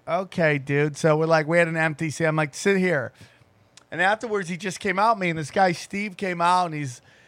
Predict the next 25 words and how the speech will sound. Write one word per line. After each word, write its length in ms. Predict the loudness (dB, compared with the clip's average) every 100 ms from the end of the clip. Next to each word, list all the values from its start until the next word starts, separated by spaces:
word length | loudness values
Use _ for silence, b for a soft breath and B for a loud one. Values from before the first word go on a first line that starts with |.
| b b -6
and 180 | -4 -2
he, 260 | -4 -4
he's 200 | -4 -2
like, 220 | -2 -4
"You 60 | 0
got 220 | 4 6
acid?" 560 | 6 6 4 4 4 6
I'm, 220 | 4 0 -6 -10 -6
he's 240 | -6 0
like, 220 | 0 2
"I 120 | 2
got 180 | 4 6
acid." 420 | 8 8 4 0
I'm 80 | -6
like, 160 | -6 -6
"Oh, 160 | -6
really? 240 | -2 -2 -2
Bring 300 | -4 -4 -4
some." 280 | -4 -6 -2
So 140 | -2
he 60 | 0
brought 260 | 0 0
some 120 | -2
acid, 380 | 0 0 -2 -6
and 200 | -6 -8